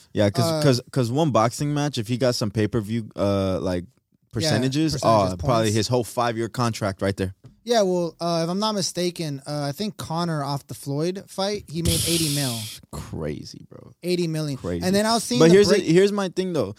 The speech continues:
Speaker 1: If I was Francis Ngannou, what I would do in this situation is I, I would figure out,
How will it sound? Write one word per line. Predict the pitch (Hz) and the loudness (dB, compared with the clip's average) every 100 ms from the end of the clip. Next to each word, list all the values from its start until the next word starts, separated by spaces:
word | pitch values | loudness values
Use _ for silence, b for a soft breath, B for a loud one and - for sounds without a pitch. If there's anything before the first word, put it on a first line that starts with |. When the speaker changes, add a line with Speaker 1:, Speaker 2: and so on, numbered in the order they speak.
| b | b
Speaker 1:
If | - 123 | -4 -2
I | - 147 | 2 6
was | 180 | 6
Francis | 175 160 156 147 | 4 0 0 0
Ngannou, | 147 120 120 139 | -2 2 2 4
what | 135 113 | 6 8
I | 113 | 8
would | 120 | 6
do | 120 | 2
in | 120 | 2
this | 113 110 | 0 0
situation | 123 - 107 113 127 120 | -2 0 2 2 0 -2
is | 107 95 - b b b - | 0 -2 -6 b b b -14
I, | - - | -10 -4
I | 127 | 2
would | 156 185 | 6 6
figure | 160 175 165 160 | 4 2 4 4
out, | 147 - | 4 0